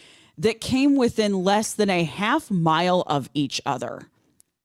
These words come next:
I mean, that might seem like it's pretty far away, but they're not supposed to get that close to each other. Um, in this, it was storming over Portland International Airport last week, and it came when an Alaska Airlines flight that had left from Southern California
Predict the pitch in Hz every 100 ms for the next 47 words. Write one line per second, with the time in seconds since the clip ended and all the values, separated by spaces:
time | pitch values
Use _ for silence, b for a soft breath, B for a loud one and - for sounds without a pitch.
0 | _ _ 185 190 190 214 233 233 180 180
1 | - 202 208 202 202 208 - - - 220
2 | 214 - 196 196 190 190 185 - 165 165
3 | 156 160 160 170 165 147 170 165 - 175
4 | - 185 190 185 190 B B B B _
5 | - 185 175 180 170 _ 233 226 214 -
6 | - - - - 440 - 214 185 156 139
7 | 147 160 143 190 156 165 160 151 147 143
8 | 151 147 139 147 139 135 135 - 147 139
9 | - 165 156 - 220 214 190 185 165 170
10 | 185 - 277 - 202 185 139 139 - -
11 | 139 139 - 156 160 160 170 160 190 202
12 | 220 196 180 170 165 165 147 131